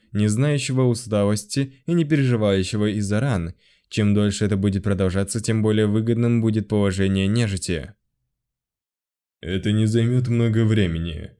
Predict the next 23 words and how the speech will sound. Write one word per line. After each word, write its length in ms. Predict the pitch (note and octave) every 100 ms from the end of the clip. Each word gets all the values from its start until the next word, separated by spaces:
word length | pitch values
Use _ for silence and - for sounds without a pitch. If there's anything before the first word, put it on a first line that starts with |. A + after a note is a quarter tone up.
| _ _ _ -
но 220 | F2 G2
я 240 | G#2 G#2+
не 100 | G#2+
могу 400 | G#2+ G#2+ A2 A#2
упустить 520 | F#2+ G2 F#2 - F#2
писание 540 | - G2 G#2 F#2+ F#2+ G2
Гайлофа. 800 | F#2+ F2+ D#2 D2+ - D#2+ C#2 - _ _ _ _
Вряд 460 | E2 F2+ G2 G#2+ G2+
ли 140 | G2+
Манзи 360 | G#2+ G#2+ G2+ G2+
был 220 | G2+ G#2+
серьезен, 760 | G2+ G#2+ A2+ A2+ F#2+ E2 D#2+
пока 280 | D#2+ F2 G2
я 180 | G2 F#2+
не 120 | F#2+
появился. 880 | F#2 G2 G2 G#2+ E2 D#2+ - - - _ _ _ _
Получив 420 | F#2 F#2 G2 F#2+
отсрочку, 560 | G2 F#2+ G2+ G2+ G2+ A2
он 120 | G#2+
наверняка 600 | G2+ G2+ G#2 G2+ G#2+ G#2 G#2 -
призовет 540 | - C3 A2 A2+ G#2+ G#2
высших 500 | G2+ G2+ - G#2 G#2
духов. 580 | A2 G2 - B1 -